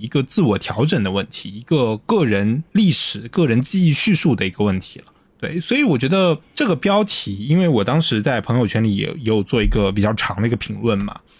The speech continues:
有一位朋友他就回我，他说从这个标题你就看出一种很巨大的一个张力，就是他从一种宏大叙事直接落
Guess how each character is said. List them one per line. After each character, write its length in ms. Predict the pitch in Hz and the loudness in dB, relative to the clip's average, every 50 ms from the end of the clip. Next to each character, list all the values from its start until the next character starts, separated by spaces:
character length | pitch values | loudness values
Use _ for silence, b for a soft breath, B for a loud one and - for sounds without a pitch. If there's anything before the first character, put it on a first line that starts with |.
| b b b _ | b b b _
有 100 | 113 110 | -2 0
一 100 | 160 202 | 2 2
位 80 | 196 175 | 2 0
朋 220 | 151 - 131 147 | 0 0 0 2
友 80 | 151 104 | 2 2
他 100 | 113 120 | 0 2
就 160 | 151 147 120 | 2 0 0
回 160 | - - 101 | 2 0 2
我， 160 | 117 107 92 | 2 0 0
他 80 | - - | -2 -4
说 220 | 143 - 190 208 | -2 0 0 0
从 240 | - - - 139 170 | 0 0 2 2 2
这 100 | - 254 | 2 2
个 60 | 240 | 0
标 240 | 156 190 233 240 247 | 0 2 2 0 0
题 160 | 240 - - | 0 0 -2
你 60 | 120 113 | 0 0
就 100 | 123 127 | 0 0
看 320 | - - - 156 127 110 - | -2 -2 0 0 0 -2 -2
出 300 | - - - 156 147 165 | -6 -4 0 2 2 4
一 40 | 147 | 2
种 260 | - - 107 - - | 2 0 -2 -4 -8
很 220 | - - - - 202 | -6 -4 -2 0 0
巨 160 | - - - | 0 -2 -2
大 160 | 208 208 165 | 0 0 0
的 60 | 127 | 0
一 20 | 117 | -2
个 80 | - | -2
张 320 | 120 - - 160 185 202 220 | -2 -2 -2 0 0 0 0
力， 160 | 220 147 110 b b b b b b b b | 0 -2 -4 b b b b b b b b
就 140 | - 214 175 | -2 0 0
是 120 | 156 170 | 2 0
他 200 | 143 - - 240 | 0 0 -2 -2
从 240 | 226 - - 107 127 | -2 0 0 2 2
一 20 | |
种 160 | 160 151 104 85 | 2 2 2 0
宏 180 | 107 98 101 | 0 2 2
大 200 | 117 160 156 131 | 2 2 0 0
叙 200 | - - - 127 | -2 0 0 0
事 300 | 110 - - - 117 104 - _ _ _ | 0 0 0 0 -2 -4 -4 _ _ _
直 160 | - - 135 | -4 -2 -2
接 160 | 147 - 208 | 0 2 2
落 320 | 220 240 254 196 135 110 | 2 4 4 4 2 0